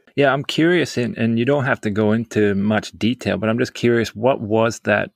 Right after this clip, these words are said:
point, that deciding factor for you to, to make that call?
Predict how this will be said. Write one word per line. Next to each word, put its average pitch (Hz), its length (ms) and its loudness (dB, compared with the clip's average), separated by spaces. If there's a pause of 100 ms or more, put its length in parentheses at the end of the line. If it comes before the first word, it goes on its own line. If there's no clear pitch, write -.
(160)
point, 104 360 -2
that 98 160 -4
deciding 104 500 0
factor 101 440 -4
for 98 260 -6
you 98 240 -6 (120)
to, 101 400 -2 (380)
to 107 100 2
make 104 260 4
that 98 200 0
call? 95 380 -2